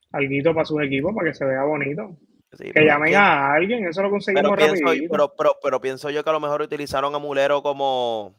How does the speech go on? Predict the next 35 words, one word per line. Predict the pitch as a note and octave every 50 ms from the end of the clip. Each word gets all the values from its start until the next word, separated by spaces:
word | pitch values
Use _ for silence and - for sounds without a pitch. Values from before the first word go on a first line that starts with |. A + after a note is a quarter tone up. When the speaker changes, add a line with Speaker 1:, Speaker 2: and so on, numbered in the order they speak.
| _
Speaker 2:
como | _ A#2 A#2+ A#2+
Speaker 1:
¿Tú | A2+ -
Speaker 2:
foro, | A#2 B2+ D#3
Speaker 1:
crees | F3+ - -
que | G#3 G3
lo | G#3
Speaker 2:
como | G#3 F#3
Speaker 1:
util-, | G3+
Speaker 2:
ayuda. | - D#3 C#3+
Speaker 1:
que | F#3+ F#3+
lo | F#3+ F#3+ F#3+
utilizaron | F#3 F#3+ G3 G3 G3+ G3 G#3 G#3 G3+ G3+ F#3+ E3+ D3+ C#3+
o | C3+
que | C3+ C3 C3 B2+
Mulero | C3 C3 C3
Speaker 2:
Bueno, | B2+ B2+ C3 C#3 D#3 E3
Speaker 1:
se | D3+ C#3 - C#3+
ofreció? | C#3 - _ C3+ B2+ - -
Speaker 2:
eh, | - B2 - - _ _ _ - _ _ _ _ _ _ _
no | B2 A#2+ B2+ C3+ C3+ B2+
sé. | - - A2 G2
Speaker 1:
Ah, | E3 E3 D#3+ D#3+ D#3+ D#3+
no | D#3+ E3
vamos | E3 E3 E3 D#3+
a | D3+
hablar, | C#3 C3+ C3+ C3 -
pero | D3 D3+ D3+ D3+
está | - - E3 E3
bien. | D#3+ D#3 C#3+ C3+ B2+ - D#3
Anyway, | D#3+ F3 F3+ D#3+ D3+ D3 C#3 C3
para | - - D#3 D#3
no, | D#3+ F3+ G3 G#3 G#3+ G#3 G3
para | G3+ F#3+ F3+
no | F#3
abundar, | G3+ G#3+ G#3+ - A3 A3 G#3 D#3+ C#3